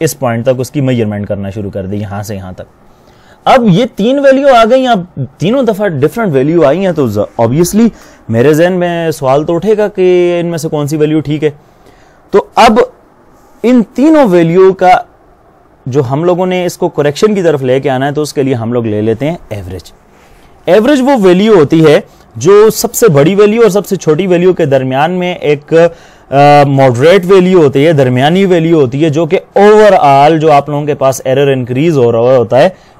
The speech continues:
उसे कम करने में मदद देती है। अब हम लोग क्या करेंगे,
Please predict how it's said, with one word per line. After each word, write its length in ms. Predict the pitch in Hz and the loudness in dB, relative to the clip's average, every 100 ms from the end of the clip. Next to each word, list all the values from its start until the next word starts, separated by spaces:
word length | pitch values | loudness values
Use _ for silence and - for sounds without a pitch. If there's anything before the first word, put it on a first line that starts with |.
| _ | _
उसे 260 | 143 - 180 | -10 -6 -6
कम 380 | - 143 147 147 | -2 -2 0 -2
करने 320 | 139 117 117 | -4 -2 -2
में 300 | 117 139 185 - _ - | -2 -4 -6 -14 _ -10
मदद 340 | 110 113 110 101 | -6 -2 -2 -2
देती 300 | 95 85 90 | -4 -10 -16
है। 80 | 98 _ _ _ _ _ - | -18 _ _ _ _ _ -2
अब 120 | 214 | 2
हम 160 | 208 220 | 4 4
लोग 140 | 233 | 4
क्या 140 | 220 202 | 4 2
करेंगे, 380 | 151 110 101 | 2 -2 -6